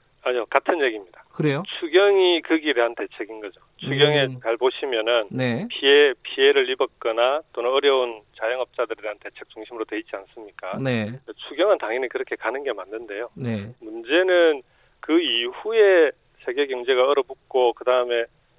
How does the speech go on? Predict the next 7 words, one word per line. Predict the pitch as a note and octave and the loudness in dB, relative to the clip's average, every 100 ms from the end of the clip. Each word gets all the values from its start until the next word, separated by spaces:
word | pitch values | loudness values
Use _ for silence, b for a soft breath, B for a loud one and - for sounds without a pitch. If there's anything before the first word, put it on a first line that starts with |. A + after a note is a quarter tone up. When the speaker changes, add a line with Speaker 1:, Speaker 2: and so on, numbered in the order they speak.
| C3+ B2 | -16 0
Speaker 1:
예를 | C#3+ F3 D#3+ | 2 4 4
들어 | C#3+ | 2
보면 | B2 A2+ A2 A2+ G#2 _ _ _ _ B B B B _ | 2 -2 0 -2 -2 _ _ _ _ B B B B _
그 | - A#2+ A#2+ A#2+ - | -10 -6 -6 -8 -6
세계 | B2 C#3 C3 | 0 0 0
이제 | A#2 B2 A#2+ - | 0 0 0 -8
신용 | C3+ D3 D#3+ D#3+ D#3 D3+ | -2 0 0 -2 -10 -12